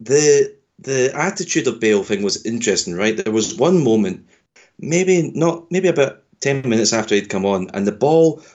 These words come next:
was, if you're watching on T V, then on your, on your left-hand side, the near corner flag,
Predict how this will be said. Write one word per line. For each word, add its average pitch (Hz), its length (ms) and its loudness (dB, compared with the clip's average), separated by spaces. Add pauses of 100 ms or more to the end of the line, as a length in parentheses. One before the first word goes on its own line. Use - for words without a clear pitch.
(120)
was, 107 420 2
if 110 140 -6
you're 113 80 0
watching 120 280 0
on 113 80 -2
T 107 180 -8
V, 107 220 -2
then 95 340 -2 (120)
on 104 200 0
your, 98 320 2 (100)
on 101 120 -4
your 101 100 2
left-hand 135 360 0
side, 104 300 2
the 107 80 -2
near 117 360 0
corner 107 300 0
flag, 92 280 -6